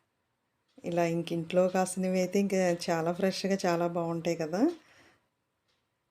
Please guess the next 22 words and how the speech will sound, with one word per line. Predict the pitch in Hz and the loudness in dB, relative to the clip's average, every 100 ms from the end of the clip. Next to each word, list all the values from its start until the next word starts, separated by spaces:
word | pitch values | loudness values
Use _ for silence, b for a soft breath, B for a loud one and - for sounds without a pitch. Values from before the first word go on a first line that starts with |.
| _ _ _ | _ _ _
ఇంక | 185 175 | -12 -8
ఇక్కడైతే | 180 180 165 180 185 170 | 2 4 4 2 0 0
ఎగ్స్ | - - | 0 0
అయితే | 175 175 220 302 | 0 4 6 6
చక్కగా | 302 175 - | 2 -2 0
ఫ్రై | 170 175 165 | 0 2 4
అయిపోయింది. | 170 170 165 156 147 170 | 4 2 2 0 2 4
ఇంక | 262 240 202 | 6 6 4
ఇవన్నీ | 175 165 165 | 0 0 0
పక్కకు | 170 160 175 170 | -2 -2 -2 -2
తీసేసి | 165 165 170 165 269 403 - - _ _ _ _ _ _ _ _ _ _ _ _ _ _ _ _ _ _ | -2 -2 -4 4 4 4 -2 -20 _ _ _ _ _ _ _ _ _ _ _ _ _ _ _ _ _ _
ఇప్పుడు | 202 185 | -8 0
అదే | 175 160 180 | 0 4 4
ఆయిల్లో | 190 175 175 170 160 | 6 4 4 4 4
వచ్చేసి | 156 175 170 262 | 2 -2 4 6
ఇంకా | 254 233 | 6 4
కట్ | 202 185 214 | 4 4 2
చేసి | 196 | 2
పెట్టుకున్న | - 185 190 190 | 0 0 0 2
ఉల్లిపాయలు | 175 165 175 175 | 2 4 6 8
అయితే | 170 175 | 8 6
వేసుకోవాలి. | 160 156 - 160 151 147 185 | 6 2 0 -6 -4 -2 0